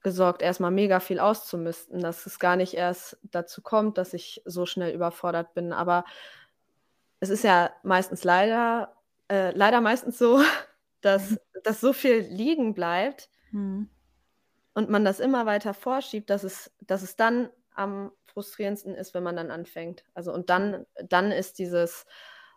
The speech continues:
Speaker 1: ähm, boah, da weiter, dann, dann si-, dann ist das auch so eine Reiz-, Überforderung, weil ich da anfangen will und da weitermachen und,
Speaker 2: Mhm.
Speaker 1: ähm, ja, seit ich irgendwie selber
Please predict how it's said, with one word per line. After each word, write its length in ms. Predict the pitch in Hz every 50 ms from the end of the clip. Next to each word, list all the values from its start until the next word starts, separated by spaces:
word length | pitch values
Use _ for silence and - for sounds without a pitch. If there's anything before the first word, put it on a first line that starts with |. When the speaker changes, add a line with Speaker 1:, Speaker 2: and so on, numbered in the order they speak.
| _ _ -
Speaker 1:
ähm, 500 | 165 170 170 165 165 160 160 160 175 175 _ _ _ _ _ _ _ _ _ _ _ _ -
boah, 320 | 165 151 135 120 190 214 _ _ - - - _ _ -
da 240 | 202 190 214 233 226
weiter, 280 | 208 208 202 - 185
dann, 200 | - 175 175 180 180 - -
dann 160 | 185 185 190
si-, 220 | 214 233 - - 196
dann 460 | 185 180 180 175 175 175 160 - - - - - _ _
ist 180 | - - - -
das 120 | 262 254
auch 120 | - 220 220
so 100 | - 233
eine 180 | 220 196 180
Reiz-, 480 | 190 233 339 440 - - - - - _ _ _ _ _ _ _ -
Überforderung, 800 | 208 190 185 185 185 - - 185 180 180 180 175 180 175 180 175
weil 140 | 185 175 180
ich 160 | 185 - -
da 280 | - 196 208 254 311 330
anfangen 480 | - 302 339 359 - - 285 269 262 240
will 220 | 240 240 247 240
und 220 | 214 196 202 196 208
da 320 | 214 226 240 240 226 220
weitermachen 720 | 214 240 294 294 - 262 233 226 220 226 - - 233 220
und, 280 | 208 - 185 185 190 202
Speaker 2:
Mhm. 260 | 196 202 381 - 208 - - - _ - -
Speaker 1:
ähm, 360 | 202 202 202 202 202 202 202 - _ _ _ _ _ _ _ _ _ _ _ -
ja, 300 | 233 240 208 170 - - _ _ _ _ _ _ _ _ _ _ _ _ _ _ _ _ _ _ _ _ _ - -
seit 400 | 190 214 208 226 240 240 - 269
ich 260 | 254 240 - - -
irgendwie 360 | 226 233 220 214 196 196 190
selber 800 | 175 196 196 233 294 311 294 262 254 247 240 240 - - _